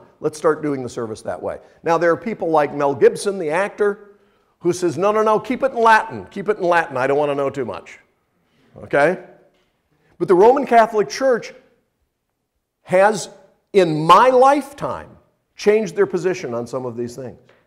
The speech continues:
That's great. About two or three years ago, there was even approval of a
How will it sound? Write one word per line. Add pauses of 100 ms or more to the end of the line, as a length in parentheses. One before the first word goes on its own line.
(360)
That's
great. (1000)
About
two
or
three
years
ago, (240)
there
was
even (880)
approval (680)
of
a